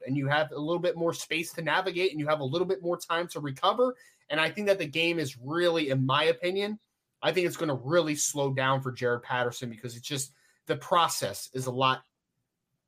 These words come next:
easier, I think, from a guard perspective comparative to a center. A lot of stuff happens in a very short amount of time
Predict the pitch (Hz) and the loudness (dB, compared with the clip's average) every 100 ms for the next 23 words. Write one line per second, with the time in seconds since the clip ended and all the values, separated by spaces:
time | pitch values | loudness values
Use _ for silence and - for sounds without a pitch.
0 | _ 185 190 135 107 101 101 _ _ 135 | _ -4 -4 -4 -8 -10 -14 _ _ -6
1 | 135 147 131 - 151 135 127 117 113 - | -4 -4 -6 -2 0 2 2 0 -4 -8
2 | _ _ _ - 196 139 120 123 _ _ | _ _ _ 4 6 6 4 -4 _ _
3 | _ - 135 - 135 131 123 131 135 127 | _ -6 -6 0 0 0 -6 -4 2 2
4 | 117 - 110 - 120 104 107 147 160 160 | 0 -6 -6 -2 -2 -2 0 2 2 0
5 | 135 151 156 147 131 127 143 135 156 135 | 0 0 0 -4 -4 -2 -2 -2 -2 0
6 | 131 131 139 135 | 0 0 0 0